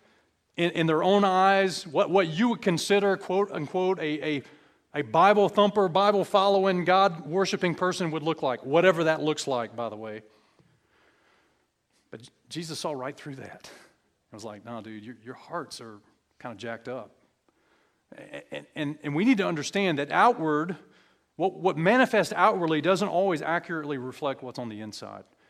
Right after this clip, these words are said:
Uh, and, and this is a continual thing that Jesus criticized the, the Pharisees of. In Matthew twenty-three,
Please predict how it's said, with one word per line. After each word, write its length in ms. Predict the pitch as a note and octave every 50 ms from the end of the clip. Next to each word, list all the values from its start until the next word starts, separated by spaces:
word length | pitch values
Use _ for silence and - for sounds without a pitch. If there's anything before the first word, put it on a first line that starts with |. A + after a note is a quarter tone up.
| _ _ _ _ _ _ _
Uh, 180 | - C3 A#2+ B2 -
and, 160 | C#3 C#3+ D3 -
and 100 | - D#3
this 100 | E3+ A3
is 140 | A3 A#3 F3+
a 20 | D#3+
continual 640 | - E3 C3 - - - G3+ A3 A3 A3 F#3 D#3
thing 280 | C#3 - F#3 F3+ E3 D3
that 80 | C#3 A#2+
Jesus 340 | A2+ C#3+ F3 D3+ C3+ A#2+
criticized 580 | - - E3 D#3+ D#3+ - - D3 C#3 C3 B2 G#2+
the, 160 | C#3+ C3 A2 - - _
the 80 | - C3+
Pharisees 480 | - - C#3+ C#3+ C#3+ - - C3 A2 A#2+
of. 180 | B2 A#2+ A2+
In 80 | B2 B2+
Matthew 260 | D3+ E3 E3 F3 D#3+
twenty-three, 600 | - E3+ D#3+ D3+ B2+ - D3 C#3+ D3 C#3+ B2+ A2